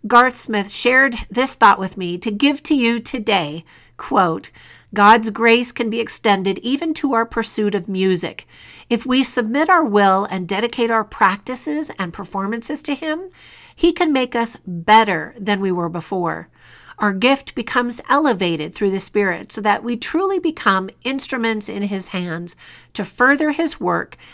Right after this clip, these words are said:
and lift His children through it." Now get out there and make it a great day. And have a very special Christmas Eve tonight.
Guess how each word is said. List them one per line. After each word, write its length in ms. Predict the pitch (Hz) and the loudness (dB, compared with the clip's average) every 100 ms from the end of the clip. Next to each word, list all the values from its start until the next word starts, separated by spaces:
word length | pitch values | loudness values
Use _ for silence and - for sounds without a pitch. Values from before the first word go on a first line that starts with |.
| - | -10
and 160 | 220 202 | -6 -4
lift 420 | 214 247 262 - | 0 0 0 -6
His 280 | - 226 - | -6 -4 -4
children 760 | - - 302 311 196 160 165 | -4 -2 0 -2 -4 -4 -6
through 300 | 165 202 180 | -6 -2 -2
it." 300 | 170 - - _ _ - - _ | -4 -10 -18 _ _ -20 -20 _
Now 200 | 190 160 | -6 -4
get 160 | 170 202 | 0 6
out 240 | 233 294 | 6 6
there 280 | 196 170 165 - | 0 -2 -2 -4
and 320 | 170 180 202 | -8 -6 0
make 260 | 302 370 | 0 0
it 240 | 202 175 - | -2 -4 -6
a 80 | 190 | -10
great 360 | 170 190 185 170 | -4 -2 -4 -6
day. 400 | 185 156 151 165 _ _ - - | -6 -4 -6 -14 _ _ -20 -12
And 140 | 202 190 | -8 -2
have 180 | 214 196 | -2 -2
a 100 | 202 | -4
very 680 | 214 269 277 294 277 233 | -6 0 4 6 6 4
special 560 | 220 - 214 202 202 185 | 0 4 4 4 -2 -8
Christmas 580 | - 262 262 302 233 220 | -2 -2 0 -2 -2 -4
Eve 200 | 220 - | -4 -6
tonight. 560 | 208 180 156 82 - | -4 -2 -2 -6 -14